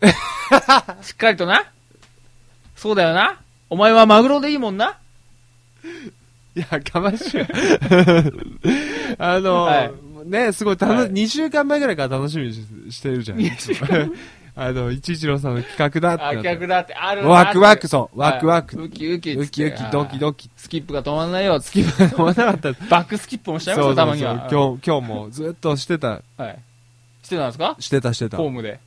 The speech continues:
Speaker 1: ホームで。<laughs> 一一郎さんの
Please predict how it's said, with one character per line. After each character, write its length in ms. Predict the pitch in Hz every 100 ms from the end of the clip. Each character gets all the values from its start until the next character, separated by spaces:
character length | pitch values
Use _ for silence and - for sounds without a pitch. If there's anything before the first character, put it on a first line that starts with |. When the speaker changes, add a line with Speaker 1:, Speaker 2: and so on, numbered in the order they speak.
| -
Speaker 1:
ホ 160 | 123
ー 20 |
ム 100 | 113
で。 100 | 107 - - 349 -
<laughs> 360 | _ _ _ -
一 180 | 120
一 120 | 127 123
郎 140 | 120
さ 160 | 117 113
ん 80 |
の 280 | 196 285 180